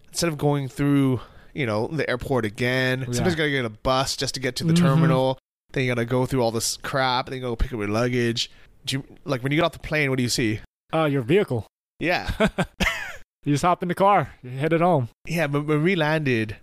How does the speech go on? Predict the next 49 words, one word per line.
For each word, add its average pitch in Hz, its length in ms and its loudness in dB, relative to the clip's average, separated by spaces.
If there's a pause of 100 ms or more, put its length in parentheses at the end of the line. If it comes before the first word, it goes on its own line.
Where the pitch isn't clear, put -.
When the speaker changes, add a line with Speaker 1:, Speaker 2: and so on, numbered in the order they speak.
Speaker 1:
well, 117 240 0
one 143 100 0
of 147 40 -2
the 143 80 -2
guys, 123 640 -2 (340)
he 156 120 0
had 135 100 2
his 123 240 -4
Range 123 260 0
Rover 123 280 2
right 113 160 0
there. 113 320 0
Speaker 2:
Uh-huh. 120 240 0 (480)
Speaker 1:
J 127 160 0
P 139 380 0
had 123 180 -2
his 117 200 -4
Tesla. 123 580 -2 (360)
Speaker 2:
Right. 123 240 0
Speaker 1:
And 107 80 -2 (100)
actually 180 220 -2
what's 127 180 -6
dope 151 340 -2
is 117 220 -4 (460)
on 175 320 2
the 151 80 -2
plane, 156 400 -2
because 120 200 -4
it - 20 0
has 110 120 -2
Wi-Fi, 107 640 -4 (320)
he - 280 -2
opened 156 340 -2
the 120 60 0
sunroof 147 580 -2
of 113 140 -2
his 107 180 -2
Tesla 110 600 0
to, 113 200 2
like, 120 220 0
vent 127 240 0
out 123 180 0
the, 120 60 -4
Speaker 2:
<laughs> - 180 0
Speaker 1:
the 156 80 -2
Speaker 2:
Right. 170 120 0
Speaker 1:
heat. 160 400 -2 (360)
And 127 160 -4
he, 123 260 -8